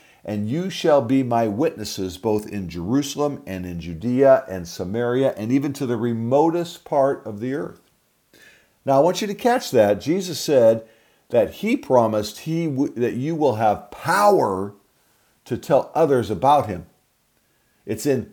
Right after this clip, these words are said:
his power because he's given you the Holy Spirit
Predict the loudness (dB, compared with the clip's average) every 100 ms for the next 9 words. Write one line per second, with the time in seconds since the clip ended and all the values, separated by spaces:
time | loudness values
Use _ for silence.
0 | _ 4 6 6 2 0 2 4 2 0
1 | -2 0 0 -2 -6 -2 -2 -2 -4 -2
2 | -2 0 0 0 -4 -10 -4 0 2 0